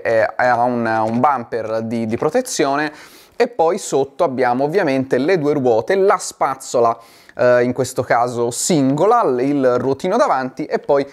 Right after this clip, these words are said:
il rullo centrale che va ad aspirare lo sporco. Quindi c'è un rullo centrale con le spazzole, quindi che invece è assente per esempio su prodotti un pochino più economici di questo.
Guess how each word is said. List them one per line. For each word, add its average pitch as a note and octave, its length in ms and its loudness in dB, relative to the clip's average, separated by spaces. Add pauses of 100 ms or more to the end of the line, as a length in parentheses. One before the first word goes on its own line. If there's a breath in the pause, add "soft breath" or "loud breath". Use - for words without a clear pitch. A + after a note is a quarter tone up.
(220 loud breath)
il D#3 120 2
rullo E3 240 2
centrale B2+ 500 0
che A#2+ 120 -6
va A2+ 280 0 (220 loud breath)
ad B2 240 0
aspirare B2 400 -2
lo A#2 80 -2
sporco. A2 380 -4
Quindi C#3+ 200 0
c'è G#3 220 -2
un D#3 160 -2
rullo C3 420 0 (200 loud breath)
centrale C3+ 440 -2
con B2+ 200 -2
le C3 200 0
spazzole, A#2 680 -4
quindi A2 320 -10
che A2+ 100 -6
invece G#2+ 260 -2
è G2+ 40 0
assente A2 520 -2
per G#2+ 80 -2
esempio A2 320 -4
su - 160 -10
prodotti A2+ 500 -4 (300 loud breath)
un F3 160 2
pochino C#3 380 0
più C3 180 0
economici B2 580 -2
di A#2+ 120 0
questo. - 500 -2